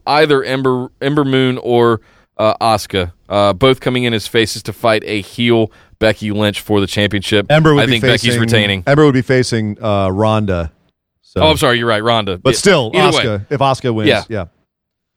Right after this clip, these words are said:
Speaker 1: So I think, I think, I still think Asuka's gonna win the Royale. That means, uh, I would want her to go up against Becky Lynch instead of Charlotte. So I think that's,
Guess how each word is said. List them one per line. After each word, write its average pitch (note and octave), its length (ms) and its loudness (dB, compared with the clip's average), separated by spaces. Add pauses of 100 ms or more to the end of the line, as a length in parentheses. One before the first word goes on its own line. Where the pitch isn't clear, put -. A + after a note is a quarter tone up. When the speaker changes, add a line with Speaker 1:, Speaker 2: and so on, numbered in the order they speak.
(360)
Speaker 1:
So C#3+ 240 2
I F3+ 140 2
think, G#3 280 -4
I F3 140 0
think, G3 240 -4 (320)
I D3+ 80 -2
still G3 220 0
think F#3+ 160 2
Asuka's D#3+ 300 0
gonna D3+ 140 -6
win D3 120 -2
the C#3 80 -2
Royale. C3 360 2
That C3 160 -2
means, B2+ 320 -6
uh, A2+ 280 -4
I A#2+ 120 -2
would A#2+ 180 -2
want A#2+ 200 -2
her A#2+ 100 -2
to A2+ 60 -2
go A2+ 100 0
up A2 120 0
against G#2+ 440 -4
Becky G2+ 280 -4
Lynch F#2 340 -6
instead G2 260 -6
of F2+ 100 -6
Charlotte. A#2 460 0
So A2+ 200 0
I A2 120 0
think C#3+ 320 -2
that's, C3+ 500 0